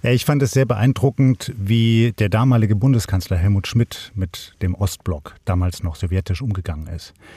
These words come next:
Der hat sich ja auch auf Verhandlungen eingelassen, aber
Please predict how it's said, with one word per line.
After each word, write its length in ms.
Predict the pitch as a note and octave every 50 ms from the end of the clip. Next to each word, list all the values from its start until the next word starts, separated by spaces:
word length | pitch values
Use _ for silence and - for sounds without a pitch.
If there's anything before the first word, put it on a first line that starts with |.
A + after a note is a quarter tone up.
| - - - - - - - - - _ _ - -
Der 160 | B2 A#2+ G#2
hat 160 | C#3 - -
sich 120 | - -
ja 80 | D#3 -
auch 120 | D#3+ - -
auf 100 | A2 -
Verhandlungen 440 | - F2 G#2 G#2 - - G2 G2 -
eingelassen, 640 | - G2+ F#2 F2+ E2+ E2 E2 - - - D#2+ E2 - -
aber 200 | - - D3